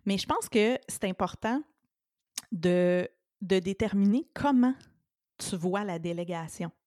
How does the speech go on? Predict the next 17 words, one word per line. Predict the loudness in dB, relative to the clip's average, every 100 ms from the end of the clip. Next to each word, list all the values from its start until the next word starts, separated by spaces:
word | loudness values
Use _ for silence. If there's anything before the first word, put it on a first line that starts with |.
| _ _ _ -20 -20 _ 0
Moi, | 2
ce | 2
qui | -2
est | -4
ressorti | 0 -2 -2 -6
beaucoup, | -4 -4 -4 -6
c'est | -8 -8 -4
que | -2
je | 0 -2
vois | -2 -4
présentement | -4 -6 -4 -2 -2 -2 -4 -2
la | -4 -4
délégation | -6 -6 -6 -6 -6 -4
comme | -2 -2
de | -2
la | -6
collaboration. | -6 -4 -2 -2 -4 -6 -8 -10